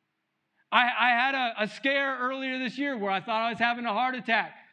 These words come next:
The doctors thought I was having a heart attack. I was being life flighted to,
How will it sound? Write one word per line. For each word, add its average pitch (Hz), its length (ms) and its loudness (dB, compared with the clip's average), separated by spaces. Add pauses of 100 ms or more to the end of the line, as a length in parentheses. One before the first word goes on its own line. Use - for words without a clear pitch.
(160)
The 220 120 -2
doctors 247 460 0
thought 240 200 0
I 214 140 0
was 190 80 -4
having 208 240 0
a 196 80 0
heart 196 200 0
attack. 175 320 -2
I 196 140 0
was 180 180 -4
being 233 340 -2
life 254 340 0
flighted 190 440 -2 (380)
to, 214 240 -2